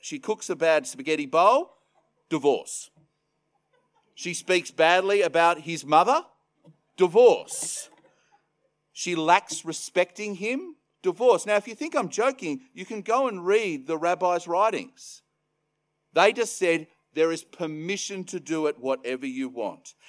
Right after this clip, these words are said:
And so the, the rabbis, they come to test Jesus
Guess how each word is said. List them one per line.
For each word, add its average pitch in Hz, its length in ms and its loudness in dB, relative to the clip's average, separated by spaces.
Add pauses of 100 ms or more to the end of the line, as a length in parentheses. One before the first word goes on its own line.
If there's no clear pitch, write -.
(140)
And 185 100 -12
so 208 280 2 (300)
the, 190 160 -2 (100)
the 190 80 -6
rabbis, 208 420 -2
they 190 140 -6
come 262 400 -8
to 202 180 -12
test - 720 -4 (160)
Jesus 117 720 -8